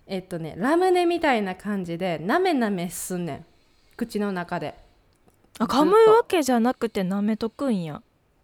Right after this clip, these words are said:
Speaker 1: そうそう、舐めといて、
Speaker 2: うん。
Speaker 1: で、それで効くってやつ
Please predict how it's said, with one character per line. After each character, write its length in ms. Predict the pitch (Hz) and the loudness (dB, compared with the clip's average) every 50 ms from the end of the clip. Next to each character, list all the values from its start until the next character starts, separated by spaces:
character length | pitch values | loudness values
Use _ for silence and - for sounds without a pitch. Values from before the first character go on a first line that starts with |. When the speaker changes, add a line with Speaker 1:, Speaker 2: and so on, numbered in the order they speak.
| _ _ _ | _ _ _
Speaker 1:
そ 200 | - - 339 359 | -4 -2 0 0
う 20 | |
そ 280 | 330 - 339 294 262 214 | 0 0 0 2 2 0
う、 120 | - 202 | -2 -2
舐 100 | 202 226 | -4 -2
め 160 | 254 277 277 269 | -2 -2 -4 -4
と 180 | - 320 311 311 | -2 -2 -2 -2
い 100 | 285 - | -2 -4
て、 560 | - - 349 370 381 370 294 226 185 - - | -6 -4 -2 0 2 4 4 2 2 0 -4
Speaker 2:
う 60 | - | -4
ん。 100 | 269 269 | 0 2
Speaker 1:
で、 220 | 254 285 302 311 294 | 4 4 4 2 0
そ 160 | 311 - 381 | -2 -2 -2
れ 120 | 359 370 | -2 -2
で 120 | 330 359 339 | -2 -4 -4
効 160 | 339 - 311 | -4 -6 -8
く 120 | 311 311 311 | -6 -6 -8
っ 40 | 311 | -8
て 200 | 320 - - 208 | -8 -6 -4 -2
や 140 | 180 170 | -2 -2
つ 460 | 175 - - - - 151 165 196 254 | -4 -8 -16 -14 -10 -8 -8 -8 -10